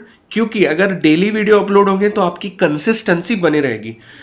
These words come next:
दूसरी बात, एक और चीज़ आप ख्याल में रख के चलिए, वीडियो को लाइक ज़रूर करें and do let me know in the comment section,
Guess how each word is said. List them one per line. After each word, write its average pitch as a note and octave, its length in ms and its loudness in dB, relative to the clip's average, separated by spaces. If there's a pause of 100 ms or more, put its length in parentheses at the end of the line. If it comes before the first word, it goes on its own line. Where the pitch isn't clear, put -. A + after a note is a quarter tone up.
(280)
दूसरी A3+ 420 2
बात, A3 220 4
एक G3 140 0
और G3+ 120 0
चीज़ G3+ 240 -4
आप G3 160 0
ख्याल E3 220 2
में F#3 80 4
रख F3+ 120 0
के F#3 80 -2
चलिए, F3+ 260 -2
वीडियो D#3 300 4
को G#3+ 140 4
लाइक E3+ 400 2
ज़रूर G3+ 340 4
करें G#3 320 -4
and G3+ 340 -2
do G3 80 2 (140)
let G3+ 240 0
me G#3+ 100 0
know G#3 120 4
in G3 100 -2
the F#3+ 100 -2
comment F3+ 380 -2
section, G3+ 420 -6